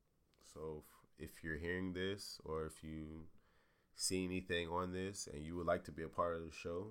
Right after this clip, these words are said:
please reach out to me. Um, I will be conducting interviews with people, and I just wanna help bring more exposure to people,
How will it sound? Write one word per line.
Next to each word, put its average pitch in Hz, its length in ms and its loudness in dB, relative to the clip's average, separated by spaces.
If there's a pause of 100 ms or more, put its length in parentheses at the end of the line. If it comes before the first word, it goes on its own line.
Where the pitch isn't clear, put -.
(140)
please 90 320 -4
reach 87 220 -8
out 82 240 0
to - 140 -8
me. 90 180 -10 (1200)
Um, - 280 -14
I - 20 -4
will 87 180 -4
be 85 120 -6
conducting 82 480 0
interviews 85 920 -2 (240)
with 78 200 -10 (520)
people, 90 500 -6 (460)
and 80 100 -4
I 80 140 2
just 80 180 -10
wanna 85 300 -6 (460)
help 120 200 10
bring 104 220 4
more 98 180 4
exposure 90 840 4 (640)
to 113 80 -8
people, 85 600 -6